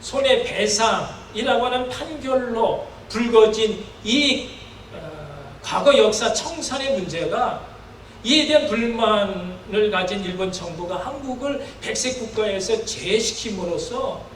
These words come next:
어, 경제적, 어, 문제로, 어, 이어가게 했고, 그런데 그 이유가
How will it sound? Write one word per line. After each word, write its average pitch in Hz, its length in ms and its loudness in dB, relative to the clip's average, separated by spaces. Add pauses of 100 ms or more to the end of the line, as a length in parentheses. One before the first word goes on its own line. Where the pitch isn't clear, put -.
(340)
어, 156 260 -12
경제적, 175 960 -2 (360)
어, 151 160 -10 (1000)
문제로, 214 880 0 (260)
어, - 280 -14 (280)
이어가게 208 600 4
했고, 160 520 -8 (360)
그런데 285 460 2
그 285 200 -2
이유가 240 840 2